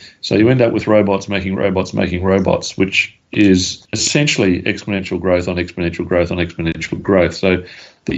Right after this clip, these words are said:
impact of that one phenomenon is huge. And I can illustrate that pretty quickly by something I saw this week. A friend of mine who's a very, very, uh, very much a genius in the I T world showed me a little device, and he,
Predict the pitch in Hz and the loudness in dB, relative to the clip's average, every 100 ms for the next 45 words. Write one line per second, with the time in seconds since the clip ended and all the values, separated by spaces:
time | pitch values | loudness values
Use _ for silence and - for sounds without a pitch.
0 | 139 143 143 104 - 90 101 101 98 87 | 2 2 4 0 0 -2 2 2 2 0
1 | 98 104 101 95 92 92 85 85 - 113 | 2 2 0 -2 0 0 0 -2 -2 2
2 | 98 78 73 - _ - - 110 107 117 | 2 2 -4 -14 _ -20 -6 -2 2 2
3 | 123 - 139 175 - 113 110 107 101 104 | 0 2 4 4 2 0 2 0 0 -2
4 | 98 95 - 123 101 95 90 95 95 - | -4 -2 -2 0 2 2 4 4 4 2
5 | 107 104 92 92 - 95 87 - 104 98 | 0 0 0 0 2 2 2 0 2 2
6 | 78 80 - _ 90 - 135 110 95 90 | 2 -2 -16 _ -2 2 4 4 4 2
7 | 90 95 90 95 98 87 92 87 82 - | 2 2 2 2 4 4 2 4 2 2
8 | 87 85 - 101 85 78 82 80 87 85 | 0 0 2 2 2 0 -4 0 2 2
9 | 82 78 73 76 80 80 78 82 76 78 | 2 0 -2 -2 0 0 0 0 2 0
10 | 80 113 104 101 90 90 - - _ - | 2 2 4 4 2 0 -10 -20 _ 2
11 | 104 107 95 87 87 82 - 90 | 4 6 4 6 6 4 0 -2